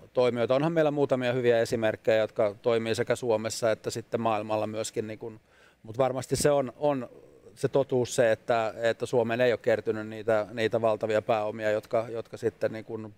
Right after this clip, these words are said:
pystyis näissä isoissa pitkissä hankkeissa, hankkeissa toimimaan yksin, että,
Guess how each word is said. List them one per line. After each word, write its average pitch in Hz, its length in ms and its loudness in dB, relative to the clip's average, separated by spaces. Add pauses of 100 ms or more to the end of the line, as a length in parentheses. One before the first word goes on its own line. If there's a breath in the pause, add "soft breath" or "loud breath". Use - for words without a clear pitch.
pystyis 123 320 -4
näissä 113 340 0 (600 soft breath)
isoissa 120 380 2
pitkissä 120 440 -2
hankkeissa, 113 580 -2
hankkeissa 117 560 -2
toimimaan 127 460 0
yksin, 101 320 -10
että, 110 240 -16